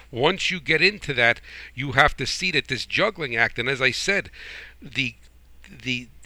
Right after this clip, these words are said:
it, the depth of the calibration to drive your pickup truck down to check your crops a mile away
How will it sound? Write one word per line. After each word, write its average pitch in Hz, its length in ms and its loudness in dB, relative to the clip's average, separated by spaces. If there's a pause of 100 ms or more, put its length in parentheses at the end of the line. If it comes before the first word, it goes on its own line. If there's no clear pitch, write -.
(140)
it, 160 200 -6 (160)
the 113 140 -12 (160)
depth - 580 2 (400)
of 135 600 -2
the 120 560 -8 (280)
calibration 127 960 0
to - 120 -8
drive 135 440 -2
your 127 140 -4
pickup - 480 -4
truck - 400 -4
down 139 380 2 (260)
to 127 100 -4
check - 460 0
your 127 140 -4
crops - 560 0
a 113 100 -10
mile 120 420 0
away 117 400 0